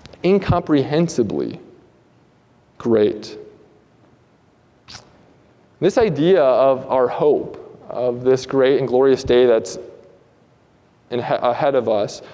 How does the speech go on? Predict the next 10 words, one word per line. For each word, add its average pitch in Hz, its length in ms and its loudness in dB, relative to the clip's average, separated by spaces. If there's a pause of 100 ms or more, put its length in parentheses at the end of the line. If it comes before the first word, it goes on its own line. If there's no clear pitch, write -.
(120)
really 220 220 2
transforms 180 800 0
how 160 160 0
we 160 140 0
view 143 220 0
the 135 100 0
second 131 300 -4
coming 117 260 -4
of 101 100 -6
Christ. - 460 -10